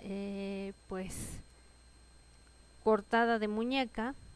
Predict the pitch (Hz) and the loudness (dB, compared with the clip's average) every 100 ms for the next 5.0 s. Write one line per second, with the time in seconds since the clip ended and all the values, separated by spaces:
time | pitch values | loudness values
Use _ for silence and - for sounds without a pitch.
0 | - 214 220 226 220 220 214 - 208 208 | -6 -2 0 0 0 2 -2 -4 -6 -6
1 | 202 214 - 202 202 196 202 208 214 214 | -6 -6 -6 -6 -4 -4 -4 -4 -4 -4
2 | 233 220 220 226 208 214 214 202 214 - | 0 0 2 0 -2 -4 -4 -4 -4 -2
3 | 196 202 214 - 247 - 233 254 - - | 0 4 4 4 0 0 -2 -2 -10 -20
4 | - - - 214 - 190 196 185 180 | -20 -16 -4 -2 -2 -4 -2 -2 -4